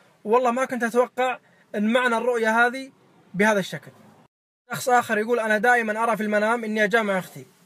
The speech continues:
كثيرًا أراها." قلت له: "أنت تنزل في المنام؟" قال: "مرة أنزل ومرة ما أنزل، وصراحة أقوم مستحي وما أقدر كيف أواجهها." قلت له: "لا تستحي ولا تخاف، تأويل رؤاك كلها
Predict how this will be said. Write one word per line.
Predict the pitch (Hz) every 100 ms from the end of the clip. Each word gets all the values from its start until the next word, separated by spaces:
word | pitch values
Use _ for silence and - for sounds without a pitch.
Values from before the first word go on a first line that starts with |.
| _ _ -
كثيرًا | 196 254 233
أراها." | 202 202 175 135 117 _ _ _ _ _ _ _ 196
قلت | 214
له: | 226 226
"أنت | 190
تنزل | 247 220 220
في | 196
المنام؟" | 208 185 202 240 220
قال: | 240
"مرة | 262 240 226 247
أنزل | 233 269 247
ومرة | 240 240
ما | 208 185 165
أنزل، | 147 175
وصراحة | 254 247 240
أقوم | 240 247
مستحي | 226 247 262
وما | 247 247
أقدر | 220
كيف | 214 202
أواجهها." | 196 165 143 123 127 _ _ _ _ _ 180
قلت | 226 208
له: | 190
"لا | 208
تستحي | 233 208 220 240
ولا | 226 202
تخاف، | - 156 147
تأويل | - 196 226 240 170
رؤاك | 196 226 208 -
كلها | 233 202 175 190